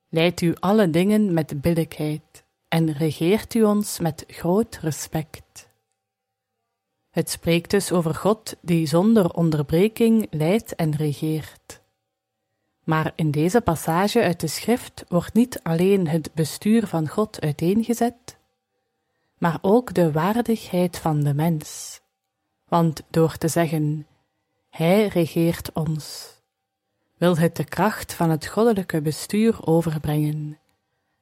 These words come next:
En door te zeggen: "Met groot respect",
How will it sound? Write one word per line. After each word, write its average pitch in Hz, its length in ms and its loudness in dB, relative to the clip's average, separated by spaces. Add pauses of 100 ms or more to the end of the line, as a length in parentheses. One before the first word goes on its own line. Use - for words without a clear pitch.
(100)
En 165 160 0
door 156 180 2
te 156 100 -2
zeggen: 185 560 0 (160)
"Met 151 280 -2
groot 185 460 0
respect", - 840 -6